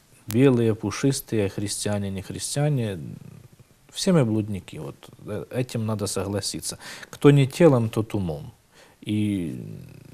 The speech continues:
с маленького возраста, там, с пятнадцати лет и до старости это продолжается. И вот это путь каждого,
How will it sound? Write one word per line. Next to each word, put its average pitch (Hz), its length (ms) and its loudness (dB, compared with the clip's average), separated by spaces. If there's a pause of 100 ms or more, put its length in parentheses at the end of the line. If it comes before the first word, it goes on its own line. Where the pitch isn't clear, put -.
(120)
с - 280 -6
маленького 104 840 4 (380)
возраста, 135 640 6
там, 104 180 -4
с - 80 -8
пятнадцати 120 680 0
лет 110 300 0
и 120 100 -6
до 113 160 0
старости - 560 -4
это 90 200 -8
продолжается. 85 840 -8 (680)
И 127 140 2
вот 131 240 4
это 139 240 6
путь - 640 4 (840)
каждого, 127 640 4